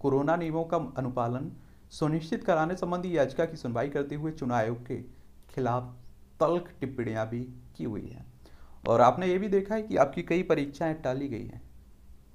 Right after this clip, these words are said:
लेकिन चुनाव नहीं टाले गए, या फिर चुनाव करवाने थे तो आप समझ सकते हैं डिजिटल रैलियां भी की जा सकती थी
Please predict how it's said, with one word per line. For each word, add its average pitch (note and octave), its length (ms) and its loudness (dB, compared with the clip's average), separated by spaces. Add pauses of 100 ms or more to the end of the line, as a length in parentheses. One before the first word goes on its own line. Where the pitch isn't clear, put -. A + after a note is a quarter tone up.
(600)
लेकिन F3 420 2
चुनाव C#3+ 420 2
नहीं F#3 160 -4
टाले G2+ 280 -4
गए, A#2 180 -10 (680)
या C3 140 10
फिर G#3+ 160 6
चुनाव G#3+ 300 4
करवाने F#3 400 0
थे G3+ 120 -2
तो F3+ 100 2
आप D#3+ 160 10
समझ F3 200 -2
सकते - 280 -6
हैं E3 100 -4
डिजिटल C#3+ 360 0
रैलियां C#3 360 0
भी D#3+ 100 -4
की C#3+ 160 -6
जा A#2 140 -4
सकती - 320 -12
थी - 200 -16